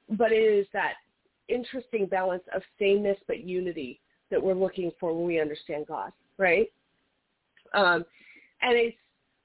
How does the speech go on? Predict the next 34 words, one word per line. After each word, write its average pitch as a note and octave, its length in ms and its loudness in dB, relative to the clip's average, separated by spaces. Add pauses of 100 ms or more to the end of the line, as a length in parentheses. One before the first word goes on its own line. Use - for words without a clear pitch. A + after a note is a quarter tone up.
a A#3+ 60 -2
little A#3 220 2
hard G#3+ 300 -4
to A3 80 -10
wrap F#3+ 240 0
our E3+ 100 0
minds G3+ 340 -2
around, F#3+ 280 0
but - 100 -16
that's F#3+ 200 -2
okay A3 440 0
because F3+ 420 -2 (760)
he's G3 200 -8
God, F3 280 0 (560)
and F3 440 2
he's E3+ 180 -6
not G#3 220 0
mortal F#3+ 260 2
like E3+ 260 -2
us, D#3+ 180 -2 (360)
and F3 440 -2
so E3+ 200 0
it's E3+ 180 -6
gonna G3 140 0
be F3 80 2
a F3 60 0
little D#3+ 140 -4
hard D#3+ 260 -8
to D#3+ 80 -8
wrap C3+ 160 -2
our B2+ 80 -4
minds - 280 -10
around, E2 340 -10
right? F#3 240 2